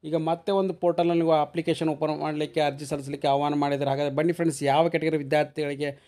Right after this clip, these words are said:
ಅರ್ಜಿ ಸಲ್ಲಿಕೆ ಓಪನ್ ಆಗಿದೆ ಅನ್ನೋ ಸಂಪೂರ್ಣ ಮಾಹಿತಿ ತಿಳಿಸ್ಕೊಡ್ತಾ ಹೋಗ್ತೀನಿ. ತಪ್ಪದೆ ಸ್ಕಿಪ್ ಮಾಡೋದು ಪೂರ್ತಿಯಾಗಿ ನೋಡಿ. ಹಾಗೆ ನಿಮಗೆ ಇಷ್ಟ ಆದರೆ ಒಂದು ಲೈಕು, ಶೇರು, ಸಬ್ಸ್ಕ್ರೈಬ್ ಮಾಡಿ. ನೋಡಿ ಫ್ರೆಂಡ್ಸ್, ಪೋಸ್ಟ್ ಮೆಟ್ರಿಕ್ ಸ್ಕಾಲರ್‌ಶಿಪ್ ಹಾಸ್ಟೆಲ್‌ಗೆ ಏನು ಅರ್ಜಿ ಸಲ್ಲಿಸ್ತಾ ಇದ್ರು,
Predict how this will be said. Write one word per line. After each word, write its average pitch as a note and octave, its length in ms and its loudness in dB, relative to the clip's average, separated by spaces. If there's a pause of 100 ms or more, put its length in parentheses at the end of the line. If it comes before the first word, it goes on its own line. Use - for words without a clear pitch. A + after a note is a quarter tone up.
(220)
ಅರ್ಜಿ D#3 240 -6
ಸಲ್ಲಿಕೆ D#3+ 280 -2
ಓಪನ್ D#3 260 0
ಆಗಿದೆ D3+ 280 -2
ಅನ್ನೋ D3 160 -4
ಸಂಪೂರ್ಣ C#3+ 300 -8
ಮಾಹಿತಿ D3 200 -6
ತಿಳಿಸ್ಕೊಡ್ತಾ D3+ 580 -10
ಹೋಗ್ತೀನಿ. D#3 320 -6
ತಪ್ಪದೆ D#3 440 -2
ಸ್ಕಿಪ್ - 300 -6
ಮಾಡೋದು D3 180 -2
ಪೂರ್ತಿಯಾಗಿ D#3 460 -2
ನೋಡಿ. D3 160 -4
ಹಾಗೆ C#3 240 -2
ನಿಮಗೆ C#3 220 -4
ಇಷ್ಟ C#3 180 -8
ಆದರೆ D3+ 240 -2 (500)
ಒಂದು C#3 140 -4
ಲೈಕು, D3 360 -2
ಶೇರು, D#3 340 0
ಸಬ್ಸ್ಕ್ರೈಬ್ C#3 500 -4
ಮಾಡಿ. C#3+ 80 -4
ನೋಡಿ D#3 160 -4
ಫ್ರೆಂಡ್ಸ್, E3+ 320 -4
ಪೋಸ್ಟ್ E3+ 280 -4
ಮೆಟ್ರಿಕ್ E3 300 -4
ಸ್ಕಾಲರ್‌ಶಿಪ್ D3 560 -6
ಹಾಸ್ಟೆಲ್‌ಗೆ C#3 600 -4
ಏನು C#3+ 200 0 (380)
ಅರ್ಜಿ D#3+ 240 -2
ಸಲ್ಲಿಸ್ತಾ D#3 360 -4
ಇದ್ರು, D3 300 0